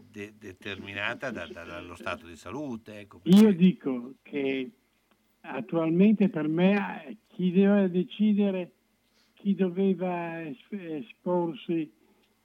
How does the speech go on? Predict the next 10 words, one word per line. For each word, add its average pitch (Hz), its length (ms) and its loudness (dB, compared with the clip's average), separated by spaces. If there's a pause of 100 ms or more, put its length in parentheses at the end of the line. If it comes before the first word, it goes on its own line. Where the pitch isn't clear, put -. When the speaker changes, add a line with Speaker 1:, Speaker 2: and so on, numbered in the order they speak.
(140)
Speaker 2:
ad, 160 720 -8 (360)
eh, 190 580 -6
l'hanno 185 260 4
già 175 140 0
fatto. 120 540 -8 (640)
Qui 220 480 0
per 160 160 -10
me 196 280 0
il 190 80 0
Bologna 185 600 0